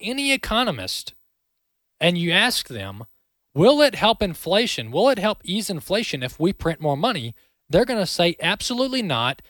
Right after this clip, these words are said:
Did you go to, did you go to high school?" But here we are. These are elected representatives in Congress representing you and I. And he's on Fox Business.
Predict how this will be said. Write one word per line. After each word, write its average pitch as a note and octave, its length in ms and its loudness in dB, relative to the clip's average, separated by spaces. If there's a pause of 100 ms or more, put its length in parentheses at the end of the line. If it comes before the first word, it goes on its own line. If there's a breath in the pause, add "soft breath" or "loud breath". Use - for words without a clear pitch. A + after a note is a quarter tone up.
(200 soft breath)
Did F3 220 0
you F3+ 100 0
go F3+ 160 6
to, F3 220 2
did C#3 240 -6
you F#3 80 -6
go G3 160 6
to F3 80 4
high D3+ 180 0
school?" - 320 -8 (1400)
But E3 160 0
here B3 220 2
we C#4+ 180 4
are. F3 580 4
These B3+ 280 2
are D#4 80 4
elected G#3+ 400 2
representatives C#3 720 -4
in A#3 180 -4
Congress C3 580 -4 (840)
representing F3 640 2
you D#3 180 0
and C3+ 80 0
I. G#2 280 -4 (840)
And C3 140 -4
he's G#3 200 0
on A#3+ 140 4
Fox - 380 0
Business. B2+ 640 -6